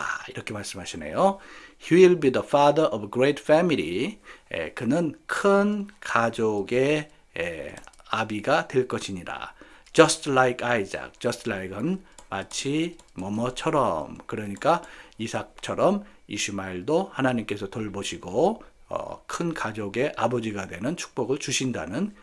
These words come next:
그런 얘기가 되겠네요. 그래서, 어, 그 다음에 봤더니 the next morning, 어, 그 다음 날 아침, 그래서,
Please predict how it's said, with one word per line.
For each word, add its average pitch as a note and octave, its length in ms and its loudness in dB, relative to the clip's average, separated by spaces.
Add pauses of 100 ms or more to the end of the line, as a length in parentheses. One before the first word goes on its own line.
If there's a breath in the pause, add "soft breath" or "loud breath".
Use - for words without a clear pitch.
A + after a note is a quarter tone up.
(100)
그런 G#2 300 -8
얘기가 F2 300 -4
되겠네요. A#2 380 -8 (1800 soft breath)
그래서, E3 760 6
어, C2 500 0
그 - 120 0
다음에 D#3 400 6
봤더니 B2+ 720 -2
the C#3+ 120 2
next D3+ 380 4
morning, E3+ 480 6 (240)
어, D#2 180 -6
그 - 120 -8
다음 B2 320 4
날 D#3 200 6
아침, A#2+ 800 -2 (160)
그래서, C#3 520 0